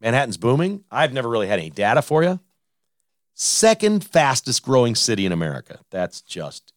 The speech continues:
insane. Also, thanks to our friends over at Fry Orthodontics and the great work they do around Kansas City and all the great charity, the work they do year-round with so many people. It's a wonderful place to get the perfect smile for life,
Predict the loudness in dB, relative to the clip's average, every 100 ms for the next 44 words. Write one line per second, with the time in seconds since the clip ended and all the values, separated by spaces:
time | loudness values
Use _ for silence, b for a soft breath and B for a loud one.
0 | -20 -16 -14 -14 -18 _ _ _ _ _
1 | _ _ _ _ _ -20 B B B B
2 | 4 4 6 4 2 2 0 0 0 0
3 | -2 0 2 4 4 2 2 2 0 -6
4 | -14 -16 _ _ _ _ _ _ _ -8
5 | -2 -2 0 -2 0 -2 0 2 2 2
6 | 0 -2 -2 -2 -2 -2 -2 -4 -6 -2
7 | -2 -2 -2 -4 0 0 0 -2 -2 -4
8 | -4 -4 -2 -4 -6 -6 -4 -2 0 0
9 | -2 -2 0 0 -2 0 0 -2 _ _
10 | _ _ -8 -4 -2 2 0 0 -2 0
11 | -2 -4 -10 -8 -10 -6 -6 -2 -2 -2
12 | -2 0 0 0